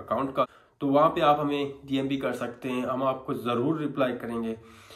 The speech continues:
जब जो भी हमारे पास information होगी हम आपको ज़रूर आपसे share करेंगे। अब तो मेरे काम पे जाने का time हो चुका है, अब मैं जाके change करूँगा। इनमें तो नहीं जा सकता काम पे, मतलब शलवार कमीज से बाहर की सर्दी बर्दाश्त नहीं की जाती, तो इसी वजह से मैं अभी जाऊँगा और change करूँगा।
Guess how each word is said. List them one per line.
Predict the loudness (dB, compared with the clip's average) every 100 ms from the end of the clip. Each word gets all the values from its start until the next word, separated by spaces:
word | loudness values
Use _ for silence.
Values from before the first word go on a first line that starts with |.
| -12 -2
जब | 0 2
जो | 2
भी | 2
हमारे | 2 2 2
पास | -2
information | -2 -4 -4 -2 -2
होगी | -2 -2
हम | -2 -2
आपको | -2 -8
ज़रूर | -6 -4 -2 -2
आपसे | -2 -4 -12
share | -8 -6
करेंगे। | -6 -4 -2 -4 -6 2
अब | 2 6
तो |
मेरे | 6 6
काम | 6 2 4
पे | 2
जाने | 2
का | 2
time | 0 0 0
हो | 0 0
चुका | -2 2
है, | 4 4
अब | 0 -2
मैं | -4
जाके | -2 -6 -10
change | -6 -4 -2
करूँगा। | 0 0 0 -2 -6 -20 -12
इनमें | -4 0 2
तो | 2
नहीं | 0
जा | 0
सकता | 0 -2 -4
काम | -2 -2 -2
पे, | -6 -10 -16 -12 -4
मतलब | 2 2
शलवार | 4 6 10 8 8
कमीज | 4 4 2
से | 0
बाहर | 6 6 6
की | 0
सर्दी | 0 2 2
बर्दाश्त | 4 4 4 2 2
नहीं | 0
की | 2 4
जाती, | 4 4 0
तो | -2
इसी | -4 -2
वजह | -2 -2
से | -2 -2
मैं | 0 0
अभी | 2
जाऊँगा | 2 2 4
और | 4 4 2 -2
change | -2 0 0
करूँगा। | 0 0 4 4 4